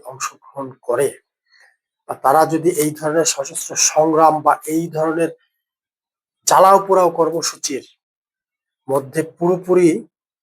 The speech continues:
নিজেদেরকে নিমজ্জিত করে বা তারা এটি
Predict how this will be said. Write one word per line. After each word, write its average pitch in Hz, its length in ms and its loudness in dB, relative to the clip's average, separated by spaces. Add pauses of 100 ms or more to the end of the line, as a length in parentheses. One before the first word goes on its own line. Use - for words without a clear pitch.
নিজেদেরকে 147 680 -4 (680)
নিমজ্জিত 135 460 -12 (180)
করে 139 280 0
বা 123 140 0
তারা 127 260 2
এটি 127 300 -4